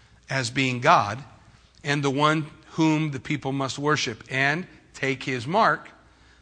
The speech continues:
so that they can be a good citizen of the world. Now, a lot of those, a lot of those things, guys, in the world, the stage is set.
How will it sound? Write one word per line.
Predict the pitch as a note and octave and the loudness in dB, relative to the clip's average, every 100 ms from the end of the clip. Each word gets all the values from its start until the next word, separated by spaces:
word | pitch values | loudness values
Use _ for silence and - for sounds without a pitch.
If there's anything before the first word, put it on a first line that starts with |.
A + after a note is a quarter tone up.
| - | -12
so | - | -8
that | C3 B2 | -6 -2
they | D3+ D#3 | 0 0
can | D#3+ C#3 | 0 -2
be | B2+ B2 A#2 A2+ - - | 0 0 -2 -6 -14 -16
a | - B2+ | -10 -4
good | B2+ D3 C3+ | 0 0 0
citizen | - - A#3 F3+ A#2 G#2 G2 G#2 - - _ - | 0 0 0 -2 -2 -4 -8 -12 -18 -20 _ -10
of | C3+ | -8
the | B2 | -8
world. | A#2+ A#2 F#2+ F2 - _ - - _ - | -6 -6 -6 -10 -18 _ -20 -20 _ -4
Now, | D#3 | 0
a | E3+ | 4
lot | A3+ - | 4 4
of | E4 | 4
those, | D4 A#3+ - - - _ | 4 2 0 -4 -10 _
a | E3+ | 4
lot | F#3+ B3+ F4 | 8 10 8
of | D4+ | 6
those | C#4 B3+ - | 2 2 0
things, | - C#4+ B3+ F#3+ D3+ - - _ - - D#3+ | 2 4 4 2 -2 -6 -20 _ -20 -16 4
guys, | F#3 F#3+ F#3 | 8 10 8
in | F#3+ G3 G3 | 4 2 2
the | |
world, | F#3+ G#3 A#3 F#3 D#3 | 6 8 8 6 2
the | D3+ | -2
stage | - A#3+ C4+ D#3 | 2 4 4 2
is | C3 | 0
set. | - - C4 B2+ | 2 4 4 2